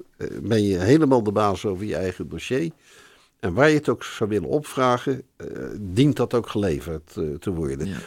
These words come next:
Speaker 1: En dan kun je er zelf mee, eh, naar, naar ik weet niet, eh, wie stappen.
Speaker 2: Ja.
Speaker 1: Eh, maar, eh, dus laat ik zeggen, ik, daar zie ik nog niet zo het voordeel van om er ergens mee naartoe te stappen. Maar als je precies wil weten wat over jou wordt vastgelegd,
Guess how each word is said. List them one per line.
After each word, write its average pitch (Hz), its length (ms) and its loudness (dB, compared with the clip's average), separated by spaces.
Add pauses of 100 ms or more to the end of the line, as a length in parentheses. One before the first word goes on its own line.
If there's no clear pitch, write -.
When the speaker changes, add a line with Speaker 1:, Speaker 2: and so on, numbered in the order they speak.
(160)
Speaker 1:
En 78 140 -2
dan 76 140 -6
kun 131 160 8
je 87 120 2
er 73 140 -6
zelf 80 320 -4
mee, 78 300 -4 (100)
eh, 95 80 -8 (140)
naar, 87 200 -6 (280)
naar 95 180 -8
ik 85 140 -6
weet 90 220 -4
niet, 80 320 -6
eh, 92 80 -2 (120)
wie 139 160 2
stappen. 120 420 0 (340)
Speaker 2:
Ja. 107 200 -12 (100)
Speaker 1:
Eh, 87 100 -4 (200)
maar, 95 240 -2
eh, - 560 -10 (260)
dus 95 160 -6
laat 95 120 -4
ik - 60 -14
zeggen, 95 220 -4
ik, 92 160 -10
daar 98 180 0
zie 98 220 0
ik 92 100 -4
nog 92 120 0
niet 98 200 -2
zo 95 180 0
het 95 100 -4
voordeel 104 380 4
van 98 300 2
om 95 220 -2
er 92 80 -2
ergens 101 360 -2
mee 101 180 -2
naartoe 107 300 0
te 120 120 -4
stappen. 87 400 -2 (600)
Maar 101 160 -2
als 110 160 0
je 107 60 -2
precies 120 400 0
wil 117 180 4
weten 95 400 2
wat 123 200 4
over 113 220 2
jou 101 240 2
wordt 85 180 -4
vastgelegd, - 760 -2